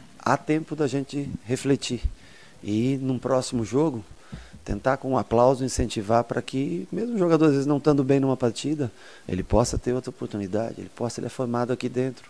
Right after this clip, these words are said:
eu acho que ele merece, todos merecem. E um, uma torcida como a nossa que, que gritou cada vez mais depois do gol sofrido, ela não, não combina a atitude. Então, assim, claro, tem gostos, um prefere mais aquele, o outro mais aquele.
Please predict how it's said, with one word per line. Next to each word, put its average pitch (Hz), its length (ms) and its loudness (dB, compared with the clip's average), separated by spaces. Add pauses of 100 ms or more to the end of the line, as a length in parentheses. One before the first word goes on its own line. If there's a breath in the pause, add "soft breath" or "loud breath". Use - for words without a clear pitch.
eu - 80 -8
acho 98 140 -8
que - 80 -4
ele 110 80 -4
merece, 113 420 0
todos 196 240 8
merecem. 135 400 2 (640 loud breath)
E 120 120 2
um, 120 140 4 (340)
uma 101 160 -4
torcida 156 480 4
como 143 200 2
a 135 40 2
nossa 131 300 0
que, 113 320 -6 (140)
que 107 440 -6 (800)
gritou 117 480 0
cada 127 240 0
vez 127 180 0
mais 120 280 0
depois 110 280 -4
do 117 80 -10
gol 127 160 0
sofrido, 120 540 -4 (500 loud breath)
ela - 320 -4
não, - 920 -12
não 151 100 -2
combina 147 500 0 (640)
a 113 160 2
atitude. - 580 -6 (400 loud breath)
Então, 170 160 4
assim, 151 180 2
claro, 135 400 2
tem 120 200 -4
gostos, 123 580 -4
um 113 80 -4
prefere 110 380 -2
mais 101 180 -2
aquele, 131 340 -4
o 104 60 -2
outro 117 180 -6
mais 107 120 -6
aquele. 131 200 -4